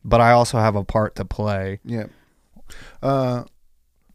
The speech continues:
Speaker 2: well, I think there's two questions in one there. So, um, let me start with the beginning, with the graphic and lo-, the law and grace. I think the majority of the preachers of hyper grace, I've,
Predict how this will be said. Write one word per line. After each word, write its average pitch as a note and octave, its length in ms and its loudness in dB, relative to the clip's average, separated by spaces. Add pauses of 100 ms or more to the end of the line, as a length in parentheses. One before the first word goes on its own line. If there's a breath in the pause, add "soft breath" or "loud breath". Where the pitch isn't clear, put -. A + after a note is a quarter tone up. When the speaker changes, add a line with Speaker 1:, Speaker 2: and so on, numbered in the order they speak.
(560)
Speaker 2:
well, D3 180 4
I C3+ 40 0
think C#3+ 280 -4
there's C3+ 260 -2
two C#3+ 180 -4
questions B2+ 460 -4
in A#2 200 -2
one A2+ 180 -4
there. G#2+ 320 -6 (160)
So, - 180 -6
um, A2+ 140 -6
let C3 160 -2
me C3 60 -2
start A#2+ 420 -2
with A#2 140 -6
the A#2 80 -4
beginning, A2 540 -8
with A#2 100 -14
the A#2 100 -6
graphic A2+ 540 -4
and A2 260 -6
lo-, A#2 240 -2
the A2+ 140 -4
law A#2 220 -2
and A2+ 180 -8
grace. A2+ 420 -10 (1700 loud breath)
I B2 100 0
think C3 220 -4
the B2 60 -2
majority A#2+ 580 -2
of A2 180 -4
the A2+ 80 -6
preachers A2+ 460 -10
of G#2+ 120 -4
hyper A2 440 -8
grace, G2+ 760 -10 (680)
I've, A#2+ 520 -2